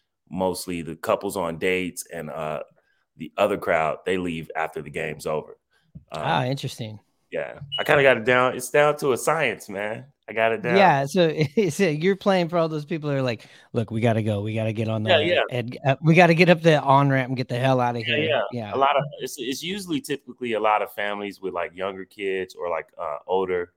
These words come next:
Speaker 1: individuals over, like, forty, fifty, sixty. They're, they're leaving at the, at the top and bottom of the seventh.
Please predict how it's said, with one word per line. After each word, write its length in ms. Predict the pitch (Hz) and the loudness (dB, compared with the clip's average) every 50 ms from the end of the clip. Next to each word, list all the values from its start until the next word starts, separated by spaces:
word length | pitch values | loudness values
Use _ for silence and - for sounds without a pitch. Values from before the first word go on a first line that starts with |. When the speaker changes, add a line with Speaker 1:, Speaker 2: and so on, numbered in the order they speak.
| _ _ | _ _
Speaker 1:
individuals 680 | 90 90 90 87 82 87 90 85 82 85 85 85 82 - - | -12 -12 -12 -10 -10 -10 -10 -10 -10 -12 -14 -14 -14 -8 -4
over, 280 | 87 87 78 85 90 | -2 -2 -2 -2 -4
like, 240 | 82 76 71 69 - _ _ _ _ _ _ _ _ _ _ | -6 -6 -6 -8 -12 _ _ _ _ _ _ _ _ _ _
forty, 540 | - - 90 87 87 87 87 85 85 85 82 80 | -16 -10 -6 -4 -4 -4 -4 -6 -8 -10 -10 -12
fifty, 580 | - - - 87 87 87 - _ 87 87 85 | -14 -10 -8 -6 -6 -6 -8 _ -12 -12 -6
sixty. 460 | 80 - 85 85 80 - - 90 85 - | -6 -6 -6 -6 -10 -12 -16 -16 -8 -4
They're, 220 | 92 95 95 90 85 | 0 0 0 0 0
they're 200 | 95 98 98 92 | 0 0 0 0
leaving 300 | 87 82 80 76 73 73 | 0 -4 -6 -8 -8 -10
at 160 | 73 - - | -10 -10 -10
the, 160 | 73 73 80 85 85 80 | -12 -12 -10 -12 -12 -12
at 120 | 78 - - | -12 -12 -14
the 80 | 69 - _ | -18 -8 _
top 260 | 87 80 73 76 - 76 | -2 -2 0 -2 -4 -10
and 140 | 67 67 69 | -16 -10 -6
bottom 300 | 78 73 73 73 76 71 | -4 -4 -4 -4 -6 -10
of 100 | 65 65 | -12 -14
the 60 | 65 | -14
seventh. 400 | - - - 73 71 65 67 65 | -14 -10 -6 -6 -6 -6 -8 -14